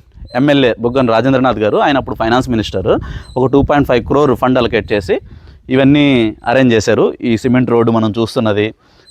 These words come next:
ఇవి ఏంటి మన స్టోన్స్, ఇవి కూడా బేతంచెర్ల రాళ్లే చేసి ఇవన్నీ అరేంజ్ చేసిన తర్వాత అప్పుడు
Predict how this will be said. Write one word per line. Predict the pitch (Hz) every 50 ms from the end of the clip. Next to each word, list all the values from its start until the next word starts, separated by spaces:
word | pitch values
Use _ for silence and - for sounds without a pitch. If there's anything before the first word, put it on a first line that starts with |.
| - 120
ఇవి | 117 117
ఏంటి | 117 113 110 117 117 110 98 139 147 135 107 110 101 - _ -
మన | 123 110 104 101 98 92 90 87 - - - - - - - - - - -
స్టోన్స్, | - - 139 143 143 135 127 -
ఇవి | 127 117 117 127 135
కూడా | 151 160
బేతంచెర్ల | 147 127 123 - 156 143 151 143 143 135 120
రాళ్లే | 113 107 104 104 156 269 - - - - - - - - _ - - -
చేసి | 139 139 147 - 214 185
ఇవన్నీ | 151 143 143 151 147 139 135
అరేంజ్ | - - - 127 135 147 135 147
చేసిన | 135 131 120 139
తర్వాత | 139 - - 262 - 117 90 - - _ - -
అప్పుడు | - 123 - - 147 143 139 139 139